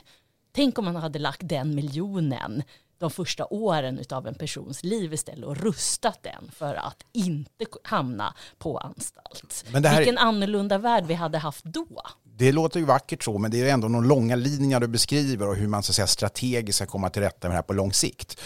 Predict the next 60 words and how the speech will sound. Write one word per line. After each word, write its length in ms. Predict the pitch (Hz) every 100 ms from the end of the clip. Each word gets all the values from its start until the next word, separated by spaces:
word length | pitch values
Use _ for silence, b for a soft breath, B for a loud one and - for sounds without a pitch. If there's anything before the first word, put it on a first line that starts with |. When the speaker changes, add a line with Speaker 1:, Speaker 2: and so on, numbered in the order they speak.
| B B
Speaker 1:
Och 60 | 190
det 80 | 190
Speaker 2:
Det 60 |
Speaker 1:
måste 340 | 214 254 - 240
ju 60 | 208
jag 140 | 135
som 120 | 170
politiker 380 | 160 147 139 120
Speaker 2:
Absolut, 300 | - - 220
Speaker 1:
göra. 120 | 139
Speaker 2:
det 60 | 160 143
Speaker 1:
Jag 60 | 156
Speaker 2:
låter 120 | 190
Speaker 1:
måste, 120 | 190 185
Speaker 2:
väl, 40 |
Speaker 1:
jag 120 | 185 220
kan 100 | 226
ju 60 |
inte 140 | 160 180
bara 140 | 196
en, 160 | 175 -
vara 160 | 165 160
en 60 | 151
Speaker 2:
det 140 | 135
Speaker 1:
quick 200 | 175 -
fix 300 | - - -
politiker. 520 | - 165 180 - 143
Speaker 2:
Nej, 280 | 120 101 117
men 140 | 139
det 60 | 131
kanske 280 | 139 127 117
finns 340 | 127 113 -
en, 120 | 120
en, 220 | 110 113 110
en 200 | 113 113
rimlighet 460 | 110 104 107 -
i 80 | 110
att, 520 | 110 110 104 - -
att 240 | 104 95 98
våra 300 | 104 101 101
rikspolitiker 1000 | 110 117 - - 107 95 101 - 101 95 B B -
även 320 | 110 95 104
ser 420 | - 104 95 92 B B
till, 320 | - 98 95 -
om 120 | - 95
vi 80 |
kallar 200 | 90 95
det 40 | 90
för 100 | 92
brandkårsutryckningen 920 | 101 92 101 92 95 113 - 110 104
så 160 | - 95
tillvida 220 | 92 90 95
Speaker 1:
Mm. 20 |
Speaker 2:
att 120 | -
just 300 | 117 113 -
nu 240 | 127 147 98
lever 280 | 110 101
människor 440 | 101 95 85 - 90
i 40 |
en 140 | 90